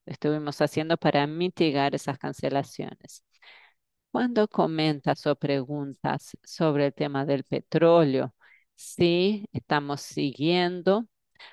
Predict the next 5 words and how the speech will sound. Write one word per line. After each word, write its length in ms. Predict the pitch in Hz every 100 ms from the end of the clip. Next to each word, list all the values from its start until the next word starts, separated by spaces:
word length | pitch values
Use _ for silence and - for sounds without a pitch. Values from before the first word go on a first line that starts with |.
| _
sobre 640 | - - 160 139 147 143 -
todo 680 | - 156 147 135 135 131 135 - _ _ _ _ _ _ _ _ _ _ _ _ _ _ _ _ _ _ _
con 300 | 170 156 147
la 160 | 143
parte 920 | 139 - 156 147 - 151 147 143 135